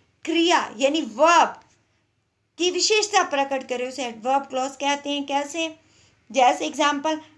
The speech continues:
he may come where, whenever he want,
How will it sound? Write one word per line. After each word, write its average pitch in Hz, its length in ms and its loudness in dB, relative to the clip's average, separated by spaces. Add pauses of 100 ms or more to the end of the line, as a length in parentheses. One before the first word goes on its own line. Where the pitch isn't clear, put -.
(260)
he 381 460 0 (320)
may 370 440 0 (360)
come 349 260 2 (380)
where, 302 460 0
whenever 330 640 0
he 349 360 -2
want, 240 480 -2